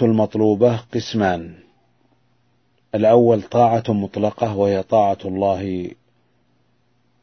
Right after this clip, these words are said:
ورسوله، "وأطيعوا الله والرسول لعلكم ترحمون". الثاني طاعة مقيدة وهي طاعة ما سواهما من الوالدين أو غيرهم، وهذه الطاعة مقيدة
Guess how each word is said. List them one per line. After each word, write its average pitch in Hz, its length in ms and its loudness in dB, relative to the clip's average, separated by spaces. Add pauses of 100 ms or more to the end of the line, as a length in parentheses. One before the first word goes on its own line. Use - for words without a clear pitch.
(340)
ورسوله، 101 580 0 (160)
"وأطيعوا 104 540 0
الله 92 360 0
والرسول 95 580 -4
لعلكم 95 760 -2
ترحمون". 87 600 -8
الثاني 131 480 0
طاعة 113 380 0
مقيدة 95 720 -4 (640)
وهي 101 240 -2
طاعة 98 540 0
ما 107 220 -4
سواهما 95 760 -2
من 98 220 -4
الوالدين 92 800 -2
أو 110 240 0
غيرهم، 85 460 -6 (460)
وهذه 123 360 0
الطاعة 110 600 0
مقيدة 104 600 0